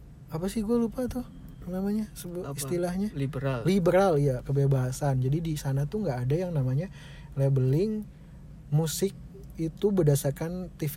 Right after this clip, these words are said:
Speaker 1: re-, rating T V. Ya, apa, kalau dulu tuh misalnya sejarahnya di gini, men, di Indonesia. Dulu itu genre itu, eh, oh iya, judging genre di Indonesia. Jadi kalau misalnya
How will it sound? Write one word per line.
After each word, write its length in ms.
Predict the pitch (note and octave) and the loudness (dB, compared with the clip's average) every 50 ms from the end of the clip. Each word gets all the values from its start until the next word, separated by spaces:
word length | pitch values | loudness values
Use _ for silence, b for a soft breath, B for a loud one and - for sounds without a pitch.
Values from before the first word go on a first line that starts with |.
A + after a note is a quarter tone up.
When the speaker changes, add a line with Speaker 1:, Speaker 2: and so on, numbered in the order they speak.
| D#3+ D#3+ | 0 0
Speaker 1:
re-, 260 | E3 D#3 D#3 D3+ - - - - - - | 2 0 -2 -2 -6 -12 -18 -18 -18 -4
rating 480 | - E3 E3+ E3+ - - G#3 F#3 F#3 F#3 | 4 4 4 4 6 4 4 4 4 2
T 140 | F3+ G3 | 2 0
V. 100 | F3+ - - G3+ D#3 - - - - | 0 2 0 0 0 -2 -6 -12 -4
Ya, 200 | - D3 D3+ D3+ | 0 2 2 2
apa, 240 | D3+ - F#3+ F#3+ - - - - - - - - - - - | 2 2 0 -2 -2 -6 -12 -18 -20 -20 -18 -18 -20 -16 -2
kalau 340 | - D#3+ D#3 E3+ F#3+ G3 G3 | 0 2 8 10 10 10 10
dulu 200 | F3+ F3+ G3 A#3 | 8 6 4 4
tuh 120 | A3+ C4 A3 | 2 2 0
misalnya 260 | G3+ G3+ G#3 G#3+ G#3 | 0 0 0 0 -2
sejarahnya 360 | - F3+ F3 D#3+ E3 E3+ G#3 | 2 2 4 4 4 2 2
di 120 | A3 F#3 | 2 2
gini, 160 | D#3 D3+ D3 C3+ | 4 4 4 4
men, 120 | C3 B2+ | 4 4
di 120 | B2 B2+ | 2 2
Indonesia. 400 | B2+ B2+ B2 B2 B2+ - C3 A#2+ B B B B B B B B B B B B B B - | 2 2 2 0 0 0 -2 -4 B B B B B B B B B B B B B B -4
Dulu 320 | - C#3 C#3+ D3 D#3 E3 D#3+ | 0 2 4 4 4 4 2
itu 240 | E3 - A#3 A#3 - | 0 -2 -6 -6 -4
genre 440 | - C3 B2+ C#3 C#3 C#3+ C#3+ C#3+ D3 | 0 2 4 4 4 4 4 2 2
itu, 440 | C#3 D3 D3 D3 - - - G#3+ A#3+ B3 B3 B3 B3 B3 A#3 - - - - - - - - - | 2 0 -2 -4 -2 -2 0 0 2 2 0 -2 -2 -4 -6 -10 -14 -16 -16 -16 -14 -14 -8 -4
eh, 180 | D3+ D#3 E3 | 0 2 4
oh 200 | - F#3+ G#3+ G#3 | 6 8 8 8
iya, 200 | G#3 G3+ G3+ F3+ E3 | 8 10 10 10 10
judging 540 | C#3+ C#3 F3 E3+ D#3 C#3+ C#3+ F#3 F#3 F#3 | 10 10 10 10 10 8 6 4 4 4
genre 400 | F3 D3+ E3 E3+ E3+ F3 F#3 F3+ | 6 6 6 6 6 8 8 8
di 160 | C#3+ D3 C#3+ C#3+ | 8 8 6 6
Indonesia. 400 | C#3 C#3+ C#3+ D3 D3+ - D3 C3 | 6 6 6 6 4 2 0 0
Jadi 200 | - C3+ C#3 D#3+ | 0 -2 -2 0
kalau 180 | - F#3+ F#3 F3+ | 2 2 2 2
misalnya 460 | F3 D#3 D#3+ D#3+ D#3 D#3 D3 D3 | 0 -2 -2 0 0 0 0 0